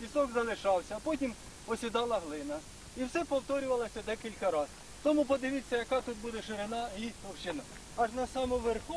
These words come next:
у нас чорнозем, який утворився, дивіться, невеликий шар. Для цього те-, треба було тисячу років. І прослідковуєте, бачите шари?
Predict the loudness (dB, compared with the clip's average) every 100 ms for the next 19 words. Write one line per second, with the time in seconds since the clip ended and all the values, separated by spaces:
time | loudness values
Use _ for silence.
0 | 0 2 0 -2 -2 0 2 2 2 2
1 | 0 -4 -12 -10 -10 2 6 6 6 2
2 | 8 8 8 2 4 4 6 2 -2 -4
3 | 4 4 4 0 -2 -2 0 0 -4 -14
4 | -12 2 2 2 0 2 2 2 2 2
5 | 2 -4 -6 -8 -12 -12 -10 -8 -8 -8
6 | -10 -12 -12 -12 -12 -14 -14 -12 -12 -12
7 | -10 0 2 2 2 -2 8 12 12 12
8 | 4 4 6 6 6 2 12 12 12